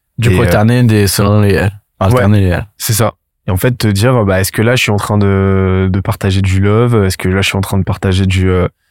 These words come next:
Speaker 1: Ok.
Speaker 2: euh, du love, et cetera, tu vois ? Et ça, ça fonctionne plutôt bien, de mon côté.
Speaker 1: Et quand t'es pas bon dans quelque chose, est-ce que du coup, tu forces dessus ou tu l'évites ? Parce qu'on en parle, enfin, t'es pas bon dans le love, honnêtement, moi non plus.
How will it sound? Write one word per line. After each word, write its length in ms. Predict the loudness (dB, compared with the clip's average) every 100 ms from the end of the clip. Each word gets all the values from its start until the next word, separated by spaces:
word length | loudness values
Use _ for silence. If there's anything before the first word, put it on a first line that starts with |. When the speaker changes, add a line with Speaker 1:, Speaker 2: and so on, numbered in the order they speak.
| _ -4
Speaker 1:
Ok. 120 | 0
Speaker 2:
euh, 400 | 0 0 0 0
du 160 | 0
love, 360 | 0 2 0 0 -2
et 120 | -2
cetera, 300 | -2 -2 -2
tu 140 | -2 -6
vois ? 100 | -8 -18 _ _
Et 100 | -8
ça, 680 | -2 -2 0 0 0 0 -2
ça 140 | -6
fonctionne 280 | -2 0 0
plutôt 200 | 0 -2
bien, 100 | -2
de 60 | -4 -8
mon 60 | -6
côté. 200 | -6 -8 _
Speaker 1:
Et 60 | -4
quand 120 | -2
t'es 140 | 0 2
pas 120 | 2
bon 120 | 2
dans 80 | 2
quelque 180 | 2 2
chose, 300 | 2 0 -2
est-ce 120 | -4
que 100 | 0
du 140 | 0 0
coup, 120 | 0
tu 160 | 0 -2
forces 300 | 0 2 2
dessus 240 | 0 0
ou 100 | -2
tu 140 | 0
l'évites ? 340 | 0 2 0 -4
Parce 160 | -8 -2
qu'on 200 | 2 2
en 100 | 2
parle, 180 | 0
enfin, 180 | 0 0
t'es 80 | 0
pas 120 | 0
bon 100 | 2
dans 120 | 2 2
le 60 |
love, 260 | 2 2 2
honnêtement, 320 | 0 0 2
moi 100 | 2
non 120 | 2
plus. 180 | 2